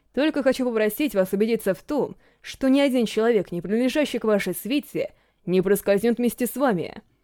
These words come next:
Я сам встану в ворот и буду называть по имени каждого солдата и слугу, ваше высочество". Арута нисколько в этом не сомневался. "Не важно, что принесёт нам судьба, Абдуррахман Хазархан. Даже если когда-нибудь нам придётся лицом к лицу встретиться на поле брани,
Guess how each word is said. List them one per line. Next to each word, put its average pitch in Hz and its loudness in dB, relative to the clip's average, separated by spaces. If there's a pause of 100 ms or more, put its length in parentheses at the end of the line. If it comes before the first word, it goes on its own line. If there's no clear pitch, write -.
(280)
Я 220 2
сам 349 -2
встану 269 2
в 220 -2
ворот 214 4
и 185 0
буду 202 2
называть 214 0
по 202 -2
имени 220 0
каждого 220 2
солдата 190 2
и 208 2
слугу, 226 -4
ваше 185 2
высочество". 190 -2 (480)
Арута 302 0
нисколько 262 0
в 220 2
этом 233 2
не 240 2
сомневался. 254 -4 (560)
"Не 196 2
важно, 262 2
что 214 0
принесёт 214 0
нам 220 -2
судьба, 202 -4 (340)
Абдуррахман 214 2
Хазархан. 208 -2 (440)
Даже 277 2
если 294 0
когда-нибудь 254 0
нам 196 0
придётся 269 0
лицом 262 0
к 220 -4
лицу 269 -4
встретиться 196 0
на 185 0
поле 185 0
брани, 185 -2